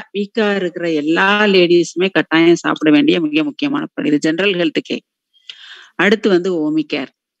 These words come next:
ஓமி கேர் அப்படிங்கிறது, அஹ், ஸ்பெஷலா யூட்ரஸுக்கு, அஹ், support பண்ணும். அதே நேரத்துல, அஹ், யூட்ரஸுக்கு,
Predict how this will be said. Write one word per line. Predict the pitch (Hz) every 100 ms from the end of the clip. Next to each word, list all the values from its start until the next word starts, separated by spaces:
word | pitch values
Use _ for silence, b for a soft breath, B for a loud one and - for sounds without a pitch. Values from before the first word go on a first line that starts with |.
| -
ஓமி | 196 240 254
கேர் | 233 214
அப்படிங்கிறது, | 202 175 170 165 160 156 160 247 254 - _ -
அஹ், | 147 135 131 _ -
ஸ்பெஷலா | - - 196 196 247 254 269 277 269
யூட்ரஸுக்கு, | 202 208 220 208 - - - 165 156 151 - _ _ _ _ _ -
அஹ், | 139 139 139 135 139 151
support | 139 151 - 190
பண்ணும். | - 311 330 254 _ b b b b b
அதே | 147 190
நேரத்துல, | 202 190 165 -
அஹ், | - 156
யூட்ரஸுக்கு, | 156 196 208 208 - - - 190